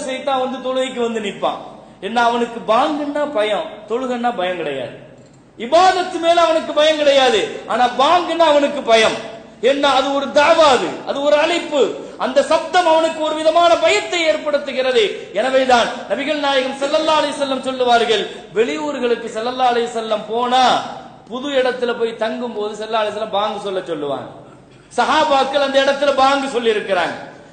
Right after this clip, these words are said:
அதே மாதிரி ஒரு இடத்துல தீ பிடிக்குது, பாங்கு சொல்ல சொல்லுவாங்க. தீ பிடிக்கிற இடத்துல உடனடியாக பாங்கு சொல்ல வேண்டும். ஷைத்தான் இருக்கிற போன்ற இடங்கள்ல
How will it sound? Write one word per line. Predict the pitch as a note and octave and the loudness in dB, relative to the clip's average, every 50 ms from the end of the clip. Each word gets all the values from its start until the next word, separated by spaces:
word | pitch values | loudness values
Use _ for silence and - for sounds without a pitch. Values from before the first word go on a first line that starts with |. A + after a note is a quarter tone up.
| - | -10
அதே | - G3+ B3+ D#4 D#4+ D#4 | -8 -4 -4 -2 -2 0
மாதிரி | D#4 D4+ D4+ D4 C#4+ | 2 2 2 2 2
ஒரு | C#4 C#4 C#4 C#4+ | 0 0 2 4
இடத்துல | D4+ D4 D4 D4+ D4 C#4+ - | 2 2 2 2 -2 -2 -2
தீ | - D#4 E4 E4+ | -2 -4 -4 -4
பிடிக்குது, | E4 - D4+ D4 C#4 - B3 C4 B3+ D4 E4+ F4+ E4+ - - - - - - | -4 -4 -6 -6 -6 -6 -4 -4 -2 0 0 0 0 -2 -6 -14 -16 -10 0
பாங்கு | - A#3+ C4+ D4+ D#4+ D#4 C4+ | 2 2 2 2 0 -2 -2
சொல்ல | C4 C4+ B3+ B3 | -2 0 -2 0
சொல்லுவாங்க. | B3 B3 A#3 A3 G#3 G3 F#3 D#3+ C3+ - - - - - - - - - - - | 0 0 0 0 2 2 2 0 0 -4 -10 -14 -16 -20 -20 -20 -20 -18 -8 -2
தீ | D4 F4 F#4 | 2 2 2
பிடிக்கிற | - - E4 E4 E4+ E4 E4 E4 D#4 D4+ D4 C#4+ D4 | 2 0 -4 -2 -2 -4 -4 -2 0 2 4 4 4
இடத்துல | D4+ D4+ D4 D4 D#4+ | 2 2 -2 0 0
உடனடியாக | D#4 D4 D4 D4 D#4 D4+ D#4 D#4 D4+ D4+ D4 C#4 C#4 | 2 2 2 2 2 0 0 -2 0 2 2 2 0
பாங்கு | C4+ C#4 C#4 D4+ D#4 D4 C#4+ - | 0 0 0 0 0 -2 -4 -4
சொல்ல | C#4 C#4 C4 B3+ A#3+ | -6 -4 -4 -2 2
வேண்டும். | A#3 A#3 A3+ A3 G3+ E3 C3 - - - - - - - | 2 2 2 0 -4 -8 -8 -10 -14 -16 -18 -18 -10 -4
ஷைத்தான் | B3+ C#4+ D#4+ D#4+ - - E4+ E4 D#4+ D4 | -4 -2 -2 -2 -2 2 2 2 2 2
இருக்கிற | D4+ D#4 E4 D#4 - - E4 D#4+ D#4 D#4 | -2 -4 -4 -6 -8 -6 -4 -2 -2 -2
போன்ற | D4+ D4 C#4+ D4+ D4+ D4+ D4 D4 | -2 -2 0 0 0 2 2 0
இடங்கள்ல | D4+ D#4 D4+ D4 D4 D4 D4 | 0 0 -2 -4 -4 0 2